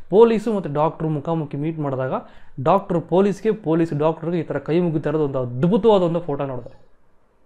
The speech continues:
ಅದೊಂದು ಮಾತ್ರ ಒಳ್ಳೆ ಇದು ಸದ್ಯದ ಪರಿಸ್ಥಿತಿಯಲ್ಲಿ ನಾನು ನೋಡಿದ್ದು. ಅದು ಬಿಟ್ರೆ ಏನು ಪೊಲೀಸ್ ಅಲ್ಲಿ ಹೊಡೆದ್ರು, ಪೊಲೀಸ್ ಇಲ್ಲಿ ಹೊಡೆದ್ರು, ಅದಾಯ್ತು ಇದಾಯ್ತು ಅನ್ನೋ ವಿಚಾರಣೆ ಆಯ್ತು ಬಿಟ್ರೆ ಯೋಧನಿಗಾಗಿರುವಂಥ ಅವಮಾನ ನಿಜವಾಗ್ಲೂ ಹೇಳ್ತೀನಿ, ನನಗೇ ಆಗಿರೋ ಅವಮಾನ ಅಂತ ತಿಳ್ಕೊತೀನಿ ಇವತ್ತು.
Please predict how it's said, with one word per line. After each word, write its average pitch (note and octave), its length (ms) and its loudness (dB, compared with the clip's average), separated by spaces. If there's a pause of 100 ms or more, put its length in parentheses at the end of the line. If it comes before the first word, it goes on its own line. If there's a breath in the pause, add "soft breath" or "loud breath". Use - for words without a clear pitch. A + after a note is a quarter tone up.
ಅದೊಂದು E3 380 4
ಮಾತ್ರ G#3+ 260 4
ಒಳ್ಳೆ E3+ 680 4
ಇದು D#3 240 0 (380)
ಸದ್ಯದ D3 380 2
ಪರಿಸ್ಥಿತಿಯಲ್ಲಿ F3+ 400 0
ನಾನು C#3 80 -6
ನೋಡಿದ್ದು. C#3+ 340 -4 (380 soft breath)
ಅದು C3 140 -2
ಬಿಟ್ರೆ C#3 320 -2
ಏನು D3 100 -2
ಪೊಲೀಸ್ C3 380 -2
ಅಲ್ಲಿ C#3+ 240 0
ಹೊಡೆದ್ರು, C3+ 260 0
ಪೊಲೀಸ್ C3 360 -8
ಇಲ್ಲಿ C#3 160 -2
ಹೊಡೆದ್ರು, C3+ 300 2
ಅದಾಯ್ತು C3+ 560 -2
ಇದಾಯ್ತು C#3+ 380 -2
ಅನ್ನೋ C3+ 200 -2
ವಿಚಾರಣೆ D3+ 360 -2
ಆಯ್ತು C#3+ 220 -4
ಬಿಟ್ರೆ C3+ 580 -6 (200)
ಯೋಧನಿಗಾಗಿರುವಂಥ F3+ 960 4
ಅವಮಾನ D3 300 -2
ನಿಜವಾಗ್ಲೂ E3 680 4
ಹೇಳ್ತೀನಿ, D3 320 0
ನನಗೇ C#3+ 340 -2
ಆಗಿರೋ D3 320 0
ಅವಮಾನ C#3 220 -6
ಅಂತ C3 220 -10
ತಿಳ್ಕೊತೀನಿ B2 400 -10
ಇವತ್ತು. A#2+ 240 -20